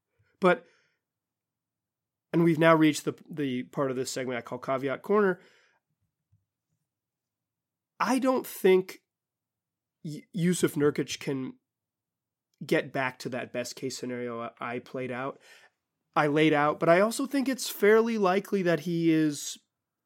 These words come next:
a contributor this year. And so, like almost everyone that I've done these best case and worst case polls for, is that they're polls for a reason. Guys aren't going to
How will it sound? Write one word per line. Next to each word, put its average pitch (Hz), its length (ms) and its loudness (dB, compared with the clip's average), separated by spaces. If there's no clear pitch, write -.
a 185 120 8
contributor 175 800 -4
this - 240 -12
year. - 280 -14
And 160 140 0
so, 180 260 4
like 175 280 4
almost 185 320 4
everyone 185 380 6
that 156 100 0
I've 151 140 0
done 156 180 2
these 160 140 2
best 156 280 -2
case 156 300 -4
and 147 160 -4
worst 156 200 -2
case 151 240 -4
polls 208 460 0
for, 135 320 -4
is 156 140 -4
that 175 200 -2
they're 190 180 8
polls 208 340 6
for 220 200 4
a 185 60 8
reason. 147 520 0
Guys 147 280 4
aren't 175 180 4
going 170 240 2
to 160 180 2